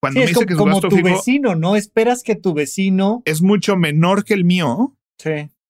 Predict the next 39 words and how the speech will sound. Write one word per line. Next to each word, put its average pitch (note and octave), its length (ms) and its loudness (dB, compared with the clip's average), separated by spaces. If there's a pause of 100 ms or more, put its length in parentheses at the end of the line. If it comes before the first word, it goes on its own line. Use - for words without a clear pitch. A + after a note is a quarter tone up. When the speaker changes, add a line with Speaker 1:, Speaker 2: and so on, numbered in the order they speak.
(240)
Speaker 1:
Digo, C#3+ 320 0
"¿Qué D#3 80 -2
estoy D#3+ 200 -2
haciendo A#2+ 400 -4
mal?", D3 300 -10
¿no? A#2+ 140 -8
Y C#3 60 -4
ahí A#2+ 120 -2
es C#3+ 80 -2
donde D#3 200 -4
te C3+ 80 0
das B2+ 120 -6
cuenta, C#3 320 -4
claro, C#3 300 -4
es A2 100 -10
que C3 180 -4
yo C3 180 -4
quiero, B2 280 -6
¿cómo B2 260 -4
no B2 120 -4
voy A#2+ 120 -2
a A#2 80 -8
tener A#2+ 320 -2
Dropbox A#2+ 480 -4
y A#2+ 40 -4
Drive A#2 360 -4
y A2 360 -2
Apple A2 280 -4
One A#2+ 400 -2
y A2 220 -4 (460)
no A#2+ 120 -4
sé A#2 180 -6
qué? C3 220 -2
¿Y C#3+ 80 -6
cómo C3+ 320 -2
no C3+ 180 -2
voy C3 160 0
a A#2+ 120 -4
tener?. B2+ 320 -2